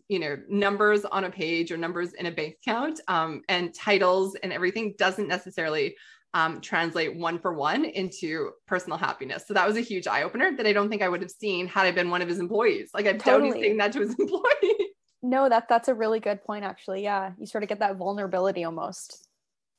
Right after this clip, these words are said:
Speaker 1: Yeah. Yeah,
Speaker 2: Interesting.
Speaker 1: definitely.
Speaker 2: <laughs>
Speaker 1: All right. Um, so you've already given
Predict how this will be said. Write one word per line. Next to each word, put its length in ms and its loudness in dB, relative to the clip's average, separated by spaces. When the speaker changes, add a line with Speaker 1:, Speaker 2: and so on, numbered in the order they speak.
Speaker 1:
Yeah. 400 -8
Yeah, 120 -4
Speaker 2:
Interesting. 300 -8
Speaker 1:
definitely. 1000 0
Speaker 2:
<laughs> 40 -20
Speaker 1:
All 80 6
right. 340 2
Um, 180 4
so 120 -8
you've 240 -4
already 400 2
given 340 2